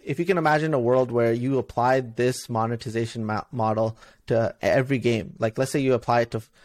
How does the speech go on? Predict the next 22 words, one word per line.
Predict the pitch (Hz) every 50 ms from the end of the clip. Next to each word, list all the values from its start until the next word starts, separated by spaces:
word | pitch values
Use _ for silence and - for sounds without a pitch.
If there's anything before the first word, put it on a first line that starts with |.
| - - _ _ -
to | 139
Fort-, | - - - - 135 120 - _ _
Fortnite | - 135 131 131 - - 131 127 123 - -
or | 123 120 117 117 113 113
League | 117 127 123 123
of | 117 104
Legends, | 113 110 110 110 - 87 - - -
right? | 113 117 127 - -
In | 143 135 135
League | 156 160 160
of | 151 139
Legends, | 139 139 135 143 135 123
there's | 139 127 123 120
a | 117
culture | - - - 127 123 120 - 127 127 117 113 - -
of | 120 113 110 110 113 107 - - - - - - -
running | 127 127 131 135 135 123 117
it | 113 110
down | - 110 110 107 101 - 135 - -
where, | 143 123 117 113 110 -
where, | - 139 123 120 113 113 113 110 110 110 - - - - - _ _ -
where | 127 117 113 113 110 107 -